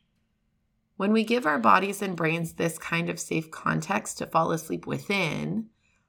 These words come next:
they are carrying less activated unsafety into sleep with us and tend to have less of a stirred up experience while we sleep. Those are a couple of things you can do each day before you sleep.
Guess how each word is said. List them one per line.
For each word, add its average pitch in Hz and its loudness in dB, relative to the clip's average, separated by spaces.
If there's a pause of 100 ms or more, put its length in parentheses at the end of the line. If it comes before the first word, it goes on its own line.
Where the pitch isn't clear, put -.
(160)
they 190 2
are 196 0
carrying 208 0
less 190 -2 (160)
activated 170 -2
unsafety 190 -2
into 170 -4
sleep 160 -4
with 156 -2
us - -12 (720)
and 208 0
tend 233 2
to 254 4
have 233 2
less 185 0
of 190 -4
a 180 -4
stirred 170 0
up - 4
experience 151 -4
while 160 2
we - -4
sleep. - -12 (1400)
Those 240 2
are 311 6
a 302 6
couple 196 0
of 185 0
things 190 -2
you - -2
can 190 -4
do 175 0
each - -4
day 151 4
before 160 0
you 160 -2
sleep. - -12